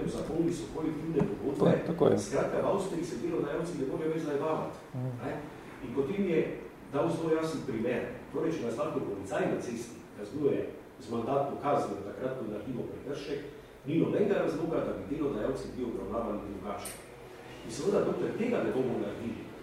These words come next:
Speaker 1: bomo soočeni s tem, kar se dogaja, da bomo pač morali pristajati na to hitrost, da bomo vedno več delali za vedno manj denarja in kot je bilo postavljeno vprašanje, vprašanje, kako dolgo.
Speaker 2: Tukaj je samo en primer, kak-, kaj je v bistvu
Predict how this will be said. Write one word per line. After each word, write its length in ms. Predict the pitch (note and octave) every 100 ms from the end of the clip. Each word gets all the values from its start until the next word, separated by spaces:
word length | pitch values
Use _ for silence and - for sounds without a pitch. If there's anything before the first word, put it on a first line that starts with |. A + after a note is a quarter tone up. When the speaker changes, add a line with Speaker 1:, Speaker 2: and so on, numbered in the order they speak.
| -
Speaker 1:
bomo 200 | A2+ A#2+
soočeni 640 | B2 C#3 - E3+ F3+ B2+
s 140 | G#2+ -
tem, 180 | D#3+
kar 140 | D#3 -
se 100 | C3
dogaja, 500 | - - - - E3 E3 - - -
da 100 | B2+
bomo 180 | A#2+ -
pač 140 | E3+ F3 -
morali 360 | D3 E3 - A#2
pristajati 560 | A2+ - - D3+ D3 -
na 100 | -
to 120 | - C#3
hitrost, 420 | C#3 - - - -
da 100 | -
bomo 220 | A#2 A2+
vedno 260 | C#3 D#3+ -
več 180 | C#3 C3+
delali 360 | C3+ - - G#2+
za 140 | G#2+
vedno 220 | B2 C3
manj 180 | B2+ C3+ -
denarja 420 | - - D#3+ C3+ - - - - - -
in 120 | C3
kot 140 | C3
je 100 | -
bilo 120 | C3 E3
postavljeno 520 | - - - D#3 -
vprašanje, 460 | - - - D3+ C3+
vprašanje, 400 | - - D3 C#3+
kako 180 | C#3 C#3
dolgo. 260 | C3+ - - - - - - - - - - - - - -
Speaker 2:
Tukaj 260 | D3 C#3
je 100 | C3+
samo 280 | B2 C#3 C#3
en 160 | C#3+ C#3
primer, 320 | B2+ C3+ C3+
kak-, 260 | C#3 C3+ -
kaj 160 | C#3
je 60 | C3+
v 60 |
bistvu 320 | C3 C3+ C3